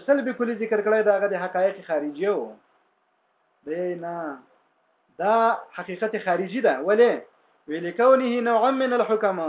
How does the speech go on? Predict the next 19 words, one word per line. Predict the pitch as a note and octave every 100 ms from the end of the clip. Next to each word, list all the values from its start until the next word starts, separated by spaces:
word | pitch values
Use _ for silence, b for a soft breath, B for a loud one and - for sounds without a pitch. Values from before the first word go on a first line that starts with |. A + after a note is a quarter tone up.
| C#3 B2+ -
له | D#3
دې | G3 A#3
وجې | F3+ C#3 B2
نه | A2 _ _ _ _ -
چې | D3
دا | F#3+ A3+
د | A3
تصدیق، | G#3+ G3 - A3 C4+ C4+ - _ F#3
اه، | G#3+ F#3+ - _ _ -
یو | E3+ F#3
قسم | C4+ B3 F3+ C3+
ده. | A#2 A2 _ _ -
نو | D3
چې | E3
د | D3+ F3
تصدیق | E3+ C4+ C#4
قسم | A3+ F#3 D#3
څه؟ | D3 A#2 _ _ _
تصدیق | D#3+ D#3 A#3